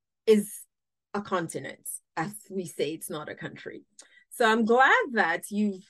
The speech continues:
had some, you know, experiences. I know you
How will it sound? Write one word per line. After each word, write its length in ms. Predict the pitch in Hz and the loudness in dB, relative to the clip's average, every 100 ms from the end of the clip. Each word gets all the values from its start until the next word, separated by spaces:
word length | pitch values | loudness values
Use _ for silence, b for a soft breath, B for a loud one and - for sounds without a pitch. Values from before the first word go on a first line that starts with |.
| _ | _
had 460 | 208 214 208 208 196 | -2 4 4 2 -4
some, 480 | - 190 190 175 - 202 | 0 0 0 -6 -8 0
you 140 | 208 | 2
know, 80 | 180 | 2
experiences. 1000 | 180 - - 294 392 214 208 139 151 - _ | -2 -8 -2 2 2 2 -2 -6 -8 -14 _
I 140 | 220 226 | 2 2
know 540 | 240 254 294 311 330 | 4 4 6 4 0
you 300 | 277 240 226 | -4 -6 -10